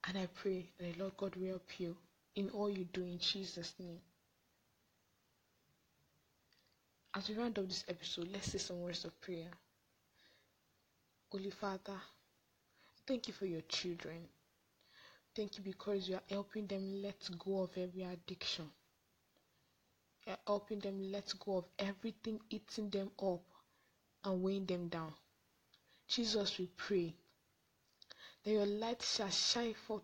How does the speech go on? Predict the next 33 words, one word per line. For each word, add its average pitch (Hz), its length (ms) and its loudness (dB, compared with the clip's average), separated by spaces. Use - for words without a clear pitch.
over 190 280 0
these 190 180 2
children, 185 520 0
that 202 60 2
your 202 160 6
light 214 340 0
shall 214 240 2
shine 226 400 2
forth 214 160 0
over 220 320 2
these - 260 -4
people, 175 500 -2
and 208 120 0
they 214 40 0
may 202 160 6
become 220 720 2
a 202 160 2
good 220 300 2
breed 214 300 0
for - 240 0
you, 170 300 0
a 196 40 4
good 220 280 -2
child 196 400 4
for 170 220 -4
you. 165 260 -4
And 208 120 4
let 220 200 0
your 208 80 2
name 202 120 0
be 190 80 0
glorified, 185 560 2
O 160 60 -2